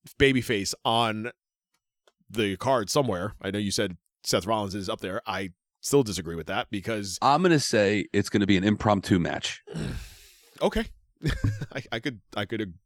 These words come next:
Speaker 1: oh, hopefully get that. Or we get John Cena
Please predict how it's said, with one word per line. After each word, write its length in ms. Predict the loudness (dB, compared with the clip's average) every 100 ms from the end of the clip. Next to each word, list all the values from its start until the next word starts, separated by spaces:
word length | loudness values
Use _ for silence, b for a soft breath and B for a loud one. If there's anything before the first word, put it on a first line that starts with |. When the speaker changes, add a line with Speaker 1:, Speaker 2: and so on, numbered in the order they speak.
| 0
Speaker 1:
oh, 220 | 4 4 0 -2
hopefully 300 | 0 2 2
get 200 | 0 0
that. 200 | -6 -8 b b b b b
Or 460 | 2 4 4 2 0 -4
we 100 | -2
get 140 | -2 -2 -12
John 240 | 0 2 2
Cena 340 | 0 0 -4